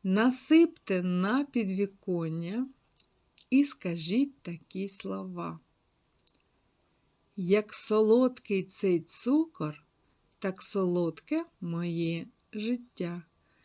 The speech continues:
Цукор манить удачу і щастя, зло за вікном залишаю. В мій дім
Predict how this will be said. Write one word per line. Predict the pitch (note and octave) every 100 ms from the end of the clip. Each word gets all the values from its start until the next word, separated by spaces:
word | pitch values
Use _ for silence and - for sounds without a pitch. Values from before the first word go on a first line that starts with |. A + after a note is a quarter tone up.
| _ _ _ _
Цукор | - - A#3+ C#4+ C#4+ - C4 B3
манить | B3+ A#3 G#3+ A3+ A3+ A3 G3+ F#3+ G3
удачу | F3 E3 D#3 F#3 B3+ C#4+ C#4+ - B3+ -
і | A#3+
щастя, | A#3+ - - A3 G3 F3+ D#3 - - F3+ E3+ - - - _ -
зло | D#3+ F#3 A#3 E4 F4+ _ _ _
за | F#3 G#3+ E4+
вікном | F4 D#4+ G3 F#3 F3
залишаю. | E3 F3+ F3 F3 - E3 D#3+ F3 E3 - _ _ _ _ _ _ _ _ _ _ _ -
В | E3 G3
мій | G#3+ A#3 A#3+ A3
дім | F3 E3 B3 D#4+ E4+